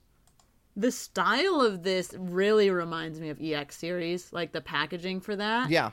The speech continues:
Speaker 1: They really, like, did it up. Like, it straight up looks like, like, that could have been from the E X series
Speaker 2: I
Speaker 1: in,
Speaker 2: think
Speaker 1: like,
Speaker 2: they're
Speaker 1: the
Speaker 2: definitely doing a
Speaker 1: two thousands.
Speaker 2: throwback here, for sure.
Speaker 1: Wow, that's, that's interesting.
Speaker 2: And
Speaker 1: Huh.
Speaker 2: these battle decks are a level one when it comes to playing.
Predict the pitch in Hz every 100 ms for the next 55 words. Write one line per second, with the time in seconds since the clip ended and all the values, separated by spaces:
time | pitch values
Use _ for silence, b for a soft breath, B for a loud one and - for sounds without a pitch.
0 | - - 180 220 214 196 196 202 214 214
1 | 214 214 208 190 185 170 165 151 175 165
2 | 170 190 202 214 - 208 202 196 160 170
3 | 185 - 185 165 185 175 202 - 202 190
4 | 165 165 160 160 160 151 156 147 - -
5 | - - - - _ - 120 170 175 165
6 | 139 143 147 139 135 110 101 104 101 92
7 | 87 90 73 - 101 120 165 196 214 190
8 | 170 160 156 196 254 - - _ - -
9 | 170 190 170 135 151 147 160 156 175 -
10 | _ - _ _ - 139 151 175 190 160
11 | 139 143 160 143 147 151 - 127 123 117
12 | 110 123 120 117 104 104 107 101 95 92
13 | - - - - - 117 110 98 117 101
14 | - - 104 98 92 - 95 76 -